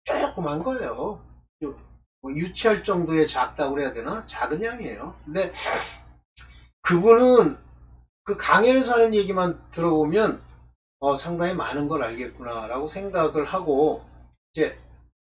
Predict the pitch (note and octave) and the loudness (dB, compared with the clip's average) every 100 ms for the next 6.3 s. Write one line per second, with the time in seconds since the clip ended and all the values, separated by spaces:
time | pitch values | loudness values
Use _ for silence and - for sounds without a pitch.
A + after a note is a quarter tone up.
0 | - - - - _ C3+ C3 - D#3+ D#3+ | -20 -20 -20 -20 _ -4 -4 -2 -2 2
1 | F3 F3 D#3 D3+ C#3 C3 A#2 - - C3 | 2 2 4 6 6 4 -2 -12 -12 0
2 | D3+ E3 G3 F3+ E3+ C3 A2+ A#2+ F3 E3 | 2 2 0 0 -2 0 -2 -2 -2 0
3 | D3 B2+ C#3+ A#2+ A#2+ C3 C3+ A2+ A#2 G#2+ | -2 -4 -10 -8 -6 -4 -6 -6 -6 -6
4 | - - - _ _ A2+ G2+ - C#3+ D3 | -8 -20 -20 _ _ -14 -14 -12 0 2
5 | C3 B2 A#2+ C3 C3+ D3+ D3+ A2+ - - | 4 2 -2 -4 0 4 4 2 -4 -8
6 | - - - | -2 -2 -2